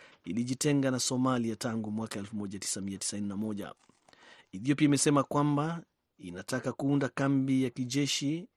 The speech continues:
hapo, hapo katika eneo hilo la bahari katika sehemu hiyo, huku ikiripotiwa kuahidi kutambua Somaliland kama nchi huru, hatua ambayo imekasirisha Somalia na kupelekea wasiwasi wa kuyumbisha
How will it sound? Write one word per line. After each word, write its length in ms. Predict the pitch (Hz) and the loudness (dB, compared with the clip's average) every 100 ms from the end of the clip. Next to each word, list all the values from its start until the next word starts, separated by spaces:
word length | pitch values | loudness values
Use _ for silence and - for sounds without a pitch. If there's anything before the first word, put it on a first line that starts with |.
| - | -10
hapo, 320 | 120 - - | -10 -10 -12
hapo 240 | 131 139 135 | -6 -4 -2
katika 320 | 131 - 135 | -4 -2 0
eneo 220 | 127 123 | 2 2
hilo 200 | 139 143 | 2 2
la 120 | 131 | 2
bahari 400 | 123 120 170 110 | 2 0 0 -4
katika 360 | 101 117 139 127 | -6 -6 -2 -2
sehemu 300 | - 120 120 | 0 0 0
hiyo, 280 | 135 147 131 - - - - | 0 0 0 -8 -20 -20 -2
huku 180 | 185 196 | 2 4
ikiripotiwa 540 | 180 180 175 190 165 | 2 2 2 4 4
kuahidi 520 | - 151 143 156 139 | 4 0 2 2 0
kutambua 460 | - 127 127 131 127 | -2 0 2 2 2
Somaliland 600 | 127 135 160 120 110 107 | 2 0 0 -2 -4 -4
kama 280 | 135 123 117 | -2 -2 -2
nchi 160 | - | -4
huru, 300 | 120 190 123 - - - - - | -2 -2 -2 -4 -14 -18 -18 -14
hatua 200 | 113 135 | 0 2
ambayo 460 | 127 135 131 123 - _ - | 6 6 4 0 -4 _ -16
imekasirisha 560 | 87 101 120 160 175 190 | -12 -6 -2 -2 -2 0
Somalia 520 | 175 170 170 147 139 | 0 2 2 4 4
na 80 | 131 | 2
kupelekea 480 | 139 139 127 147 | -2 -2 0 0
wasiwasi 580 | 131 - 131 139 127 131 | 0 0 0 0 0 -2
wa 140 | 120 113 | -2 -4
kuyumbisha 720 | - 120 117 117 110 107 | -2 -2 0 -2 -4 -6